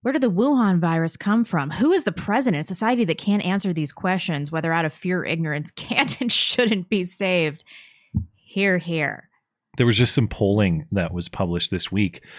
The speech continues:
Speaker 2: A majority of, uh, I think it's just a majority of respondents. So a majority of general people in the country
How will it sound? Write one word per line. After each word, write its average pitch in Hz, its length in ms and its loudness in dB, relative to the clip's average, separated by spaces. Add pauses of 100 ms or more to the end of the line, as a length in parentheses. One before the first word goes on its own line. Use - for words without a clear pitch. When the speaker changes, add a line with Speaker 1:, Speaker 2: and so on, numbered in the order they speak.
(180)
Speaker 2:
A 117 80 2
majority 110 760 4
of, 101 500 0
uh, 92 240 0
I 101 100 0
think 226 180 2
it's 302 100 2
just 139 180 2
a 127 40 2
majority 110 420 2
of 104 80 2
respondents. 143 540 0
So 107 100 2
a 104 40 2
majority 113 500 2
of 98 180 -2 (960)
general 147 320 4
people 170 320 4
in 110 80 4
the 110 60 2
country 139 520 2